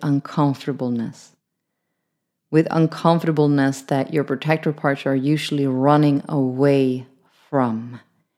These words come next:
And they're pointing outside and saying, "This is where the problem is. This is what needs to get solved so we don't have to feel this way anymore." But when you're courageous enough to turn your attention around and to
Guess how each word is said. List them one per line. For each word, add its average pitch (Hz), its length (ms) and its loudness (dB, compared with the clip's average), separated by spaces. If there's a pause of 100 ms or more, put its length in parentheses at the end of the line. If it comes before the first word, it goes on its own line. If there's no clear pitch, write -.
(220)
And 139 100 -4
they're 151 140 0
pointing 151 920 0
outside 143 540 0
and 127 160 -2
saying, 131 400 0 (480)
"This 170 260 4
is 165 160 -4
where 147 160 2
the 143 100 0
problem 127 440 0
is. 123 160 -2
This 156 240 -2
is 151 140 0
what 156 160 2
needs 151 220 0
to 147 80 0
get 135 160 0
solved 165 340 2
so 165 240 4
we 156 220 4
don't 139 280 2
have 135 320 -2
to 135 140 -6
feel 175 460 2
this 143 280 -2
way 127 300 -4
anymore." 123 580 -2 (1700)
But 160 240 4
when 170 220 6
you're 190 160 6
courageous 185 560 4
enough 151 320 4
to 156 80 -2
turn 151 260 0
your 151 120 4
attention 143 420 0
around 135 360 4
and 127 140 2
to 123 100 -8